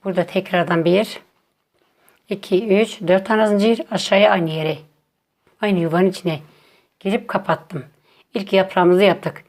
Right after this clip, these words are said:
Yaptıktan sonra tekrardan ikinci yuvanın içine geçtim.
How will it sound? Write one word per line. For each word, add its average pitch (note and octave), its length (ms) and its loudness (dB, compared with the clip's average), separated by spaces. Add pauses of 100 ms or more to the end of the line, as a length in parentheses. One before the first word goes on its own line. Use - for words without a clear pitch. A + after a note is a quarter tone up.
(280)
Yaptıktan - 400 -6
sonra F#3+ 320 0
tekrardan F#3 500 2 (1400)
ikinci G3 320 2
yuvanın F3 260 4
içine F3 260 2
geçtim. E3 500 2